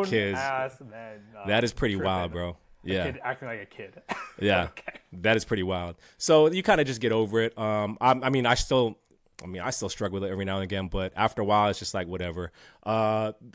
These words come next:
Speaker 2: great piece of advice that helped me was, like, um, uh, I think Ryan posted it, Car Collect two. He said, "Don't take criticism from people you wouldn't take advice from."
Speaker 1: Mm.
Speaker 2: And then there was another quote that I heard, which was like, "If you have a problem with me, text me.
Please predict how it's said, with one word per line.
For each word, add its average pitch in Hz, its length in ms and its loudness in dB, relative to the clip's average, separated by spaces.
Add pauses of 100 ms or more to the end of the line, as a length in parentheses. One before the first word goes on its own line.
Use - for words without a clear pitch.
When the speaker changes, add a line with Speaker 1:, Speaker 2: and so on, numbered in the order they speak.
(140)
Speaker 2:
great 127 260 0
piece 131 180 -4
of 127 80 -4
advice 113 300 2
that 107 80 -4
helped 104 220 -2
me 113 200 -2
was, 104 180 -4
like, 95 220 -4 (200)
um, 90 420 -6 (920)
uh, 90 560 -2 (260)
I 110 80 -6
think 98 240 0
Ryan 101 280 4
posted 92 360 -2
it, 87 220 -6
Car 104 180 2
Collect 98 220 -4
two. 110 120 -4
He 98 100 -2
said, 120 240 -4
"Don't 110 220 0
take - 400 0
criticism 104 600 -2
from 95 180 -8
people 101 280 -2
you 90 100 -6
wouldn't 92 200 -4
take 95 160 -2
advice 87 300 -2
from." 78 280 -8 (520)
Speaker 1:
Mm. 139 180 -10 (340)
Speaker 2:
And 101 180 2
then 104 100 4
there 110 100 4
was 107 120 2
another 110 200 2
quote 113 280 0
that 107 80 -2
I 101 100 2
heard, 107 320 -2
which - 160 -12
was 92 160 -10
like, 95 200 -6 (300)
"If - 180 -10
you 107 60 -2
have 110 160 4
a 107 60 0
problem 120 400 6
with 135 120 0
me, 139 280 -4
text - 340 -2
me. 85 180 -12